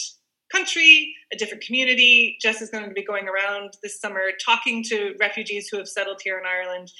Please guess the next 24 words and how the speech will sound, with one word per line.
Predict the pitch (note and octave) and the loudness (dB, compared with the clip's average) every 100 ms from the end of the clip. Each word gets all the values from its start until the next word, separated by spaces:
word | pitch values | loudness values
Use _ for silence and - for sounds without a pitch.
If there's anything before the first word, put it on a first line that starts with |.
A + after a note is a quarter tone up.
| - _ - | -20 _ -2
getting | A#3+ A#3+ G#3 | 0 0 0
recipes | F#3+ - - F#3+ - | -4 -6 -10 -10 -6
from | F#3+ F3+ | -6 -6
them. | F3 F3 F3 E3+ - - - - | -8 -8 -10 -18 -20 -20 -20 -6
So | A3 | -4
it's | G#3+ | -2
just | B3+ B3+ | -2 0
a | |
really, | A#3 A3 G#3+ | 2 2 2
and | G3+ G3 | -2 -2
we're | G3 | -4
gonna | G#3 - | -4 -4
profile | A3+ A3 G#3 F#3+ | -6 0 2 2
some | F#3 G3+ | -2 -8
of | |
those | F#3 F3 - | -8 -10 -10
people, | G3+ F3+ F3 F3 G3 | -10 -8 -6 -8 -8
like, | F#3+ - | -10 -12
in | F3 | -14
separate | - F#3+ F#3 F3+ F#3 | -10 -6 -2 -2 -2
little, | F3+ E3+ E3 _ _ _ _ _ _ - _ - - | -4 -6 -10 _ _ _ _ _ _ -16 _ -14 -6
uh, | F3+ E3+ | -4 -4
sections. | - - - D#4+ E4+ - - - - _ | 0 0 2 -4 -4 -10 -18 -20 -20 _
So | - B3+ A3+ G#3 G3+ F#3+ | -4 0 2 2 -2 -6